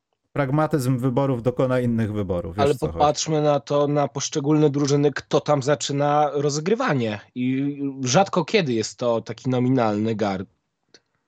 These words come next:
Speaker 1: Hmm.
Speaker 2: Bo chociażby spójrzmy na, na Celtics. Tam od rozgrywa-, rozgrywanie zaczynasz od Browna albo od Tatuma, którzy nie są klasycznymi,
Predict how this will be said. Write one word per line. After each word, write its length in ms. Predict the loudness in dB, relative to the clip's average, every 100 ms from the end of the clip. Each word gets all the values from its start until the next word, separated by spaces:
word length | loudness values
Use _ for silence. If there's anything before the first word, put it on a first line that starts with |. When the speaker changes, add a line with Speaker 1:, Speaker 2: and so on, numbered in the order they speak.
| _ _ _ _ _ _ _ _ _ _
Speaker 1:
Hmm. 220 | -8 -8 -12 _ _ _
Speaker 2:
Bo 100 | 0
chociażby 380 | 2 2 2 0
spójrzmy 500 | 0 -2 2 2 4
na, 340 | 4 4 4
na 140 | 4 2
Celtics. 640 | 2 0 -2 -8 -8 -2
Tam 240 | 0 0
od 120 | -2 -4
rozgrywa-, 640 | -6 -6 -6 -2 -2 -2
rozgrywanie 580 | -4 -4 -4 0 0 0
zaczynasz 500 | -2 -2 -2 -2 0
od 260 | -2 -2 -2
Browna 440 | 2 4 4 2
albo 180 | 0 -2
od 140 | -4
Tatuma, 500 | -4 -2 2 2 2
którzy 300 | 0 -4 0
nie 180 | 4 4
są 200 | 2 -4
klasycznymi, 680 | -4 -8 -6 -4 -2 -4